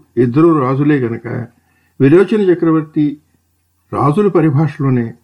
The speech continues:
తన సమాధానం ప్రారంభించాడు. విరోచనుడు ఇలా అన్నాడు, "నాయనా బలి, ఉంది, అలాంటి స్థానం ఉంది.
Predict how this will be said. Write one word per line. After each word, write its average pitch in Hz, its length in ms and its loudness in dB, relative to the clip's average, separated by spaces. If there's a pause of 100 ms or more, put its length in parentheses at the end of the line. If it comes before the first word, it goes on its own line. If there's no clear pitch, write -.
(280)
తన 127 120 0
సమాధానం 131 500 -2
ప్రారంభించాడు. 113 720 -6 (800)
విరోచనుడు 151 520 0
ఇలా 127 200 -2
అన్నాడు, 117 360 -4 (1500)
"నాయనా 135 380 0
బలి, 127 440 -2 (540)
ఉంది, 127 400 0 (920)
అలాంటి 151 400 0
స్థానం 135 720 -4 (320)
ఉంది. 131 300 0